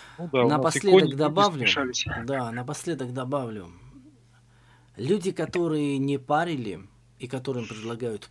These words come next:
Speaker 2: подики, на мой взгляд, это очень бредовая идея по одной простой причине. Там нет Т Х.
Speaker 1: Т Х это
Speaker 2: Человек,
Speaker 1: основное.
Speaker 2: человек, который курил, который курит, он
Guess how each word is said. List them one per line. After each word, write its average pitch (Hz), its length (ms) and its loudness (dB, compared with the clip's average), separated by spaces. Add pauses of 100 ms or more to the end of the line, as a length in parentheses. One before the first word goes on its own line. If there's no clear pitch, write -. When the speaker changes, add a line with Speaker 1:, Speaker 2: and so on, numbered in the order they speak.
Speaker 2:
подики, 147 580 -8
на 110 120 -10
мой 143 180 -2
взгляд, 131 360 -6
это 117 160 -10
очень 127 460 -8
бредовая 113 460 -4
идея 120 240 -6
по 107 120 -10
одной 104 200 -10
простой - 320 -14
причине. - 500 -16 (640)
Там 131 220 0
нет 139 260 -4
Т 131 100 -6
Х. 131 400 -2 (1500)
Speaker 1:
Т 139 80 -8
Х 196 180 2
это 175 180 4
Speaker 2:
Человек, - 0 -
Speaker 1:
основное. 165 540 4
Speaker 2:
человек, 170 600 2
который 135 360 -2
курил, 160 640 -2 (1040)
который 127 380 -6
курит, 127 560 -4 (280)
он 147 560 0